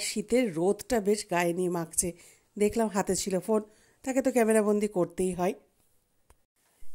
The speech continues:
যাদেরকে দেখতে দেখতে আমার সারাটা দিন কেটে যায়, তারা হচ্ছে এই পাখিগুলো। এরকমভাবে ওদের জন্য বাটিতে জল রাখা থাকে, সেটা খাওয়ার জন্য, কিন্তু খাওয়ার থেকে স্নান করে ওরা বেশি। সব রকম পাখি আসে এখানে। ওদের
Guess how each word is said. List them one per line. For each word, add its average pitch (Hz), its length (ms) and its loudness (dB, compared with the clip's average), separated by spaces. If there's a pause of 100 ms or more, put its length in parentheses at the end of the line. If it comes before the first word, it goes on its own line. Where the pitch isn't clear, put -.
(120)
যাদেরকে 202 380 0
দেখতে 233 180 0
দেখতে 269 220 -4
আমার 202 200 0
সারাটা 196 280 0 (160)
দিন 233 120 0 (100)
কেটে 190 300 0
যায়, 196 160 0 (260)
তারা 175 220 2
হচ্ছে 180 240 -4
এই 214 120 -2
পাখিগুলো। 175 460 -2 (440)
এরকমভাবে 226 440 0 (280)
ওদের 196 180 2 (100)
জন্য 208 120 2 (100)
বাটিতে 190 280 2 (100)
জল 175 140 2 (100)
রাখা 202 220 -4
থাকে, 220 180 -4 (480)
সেটা 240 180 -2 (100)
খাওয়ার 190 260 4 (100)
জন্য, 175 180 0 (420)
কিন্তু 190 280 -2 (180)
খাওয়ার 175 340 2
থেকে 214 140 -2 (120)
স্নান 175 320 0
করে 180 200 0
ওরা 202 200 4
বেশি। 180 220 -4 (420)
সব 247 140 2 (100)
রকম 254 200 2 (100)
পাখি 202 300 0
আসে 190 200 -4
এখানে। 180 260 -2 (1800)
ওদের 202 180 -2